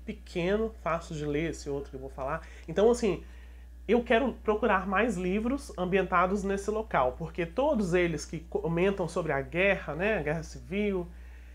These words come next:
é... que acontece lá, né, que as pessoas vão pra rua protestar mesmo sabendo que podem ser castigadas duramente,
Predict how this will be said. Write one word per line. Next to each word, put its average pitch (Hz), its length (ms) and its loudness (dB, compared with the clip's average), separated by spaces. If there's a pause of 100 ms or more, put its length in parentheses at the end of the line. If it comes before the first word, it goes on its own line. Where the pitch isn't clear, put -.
(160)
é... 135 680 -2 (220)
que - 80 -8
acontece 156 640 0
lá, 156 240 0
né, 170 220 -2
que 160 80 -8
as 147 100 -8
pessoas - 540 -10 (120)
vão 175 180 0
pra 165 160 -4
rua 160 220 -2
protestar 156 500 -4
mesmo 156 340 -2
sabendo 143 400 -2
que 147 120 -12
podem 143 320 -4
ser 139 280 -8
castigadas 143 800 -4
duramente, 139 440 -4